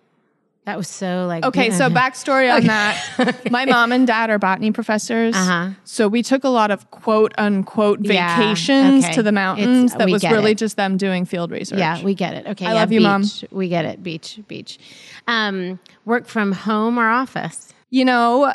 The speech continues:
Speaker 2: I was so sure I would be here at the studio every day working, and I'm still at home most days.
Speaker 1: Yeah.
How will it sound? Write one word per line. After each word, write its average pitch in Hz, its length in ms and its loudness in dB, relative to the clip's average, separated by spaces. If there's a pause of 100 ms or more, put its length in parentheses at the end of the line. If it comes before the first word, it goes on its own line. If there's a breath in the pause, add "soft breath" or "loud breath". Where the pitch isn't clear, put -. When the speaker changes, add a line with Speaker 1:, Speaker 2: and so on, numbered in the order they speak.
(320)
Speaker 2:
I 226 220 0
was 262 220 0
so 240 200 2
sure 226 200 2
I 220 120 2
would 220 160 0
be 214 120 0
here 220 200 2
at 208 120 0
the 214 80 -2
studio 208 400 0 (100)
every 208 320 -2
day 196 220 0
working, 226 460 2
and 208 140 -2
I'm 202 180 2
still - 340 -4
at 196 160 0
home 185 260 0
most 180 240 -4
days. - 400 -8
Speaker 1:
Yeah. 185 220 0